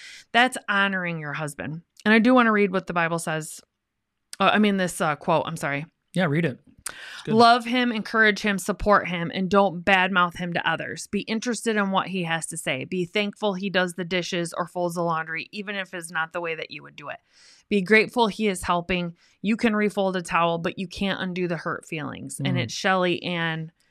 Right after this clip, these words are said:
Speaker 2: McGee.
Speaker 1: McGeehee, it looks like.
Speaker 2: McGee.
Speaker 1: <laughs> Is what,
Speaker 2: <laughs>
Speaker 1: is what.
Speaker 2: Michael Jackson.
Speaker 1: And that
Speaker 2: <laughs>
Speaker 1: is, that is honoring him, you know, and
Speaker 2: Mm-hmm.
Speaker 1: not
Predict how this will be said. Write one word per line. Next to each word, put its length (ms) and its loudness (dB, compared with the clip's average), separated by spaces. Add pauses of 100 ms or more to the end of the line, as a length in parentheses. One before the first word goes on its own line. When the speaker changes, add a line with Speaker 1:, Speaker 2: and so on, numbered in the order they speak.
(120)
Speaker 2:
McGee. 160 -2
Speaker 1:
McGeehee, 840 0 (540)
it 120 -8
looks 280 -8
like. 400 -2
Speaker 2:
McGee. 380 6 (320)
Speaker 1:
<laughs> 480 6
Is 220 -2
what, 200 6 (1900)
Speaker 2:
<laughs> 760 -4
Speaker 1:
is 240 0
what. 240 8
Speaker 2:
Michael 180 4
Jackson. 460 0
Speaker 1:
And 200 8
that 220 6
Speaker 2:
<laughs> 0 -
Speaker 1:
is, 320 4 (320)
that 300 8
is 280 2
honoring 560 2
him, 460 -14
you 120 -6
know, 260 0
and 180 -2
Speaker 2:
Mm-hmm. 40 -2
Speaker 1:
not 380 2